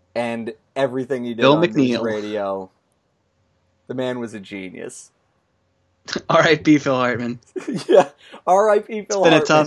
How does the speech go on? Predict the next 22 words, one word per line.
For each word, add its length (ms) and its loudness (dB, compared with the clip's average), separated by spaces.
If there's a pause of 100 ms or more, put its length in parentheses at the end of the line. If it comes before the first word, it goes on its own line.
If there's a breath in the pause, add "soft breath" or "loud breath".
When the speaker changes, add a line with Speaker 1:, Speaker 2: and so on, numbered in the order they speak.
Speaker 2:
tough 540 -20 (180)
Speaker 1:
He's 240 0
been 220 0
Speaker 2:
it's 100 0
Speaker 1:
dead 140 2
Speaker 2:
been 160 6
a, 40 -10
Speaker 1:
for, 200 -2
Speaker 2:
it's 160 2
Speaker 1:
like 200 6
Speaker 2:
been, 40 -4
it's 100 0
been 140 2
a 80 6
long 260 6
eighteen 420 -2
years 280 2
without 360 0
you, 60 -6
my 120 -4
friend. 460 -6
<laughs> 40 -20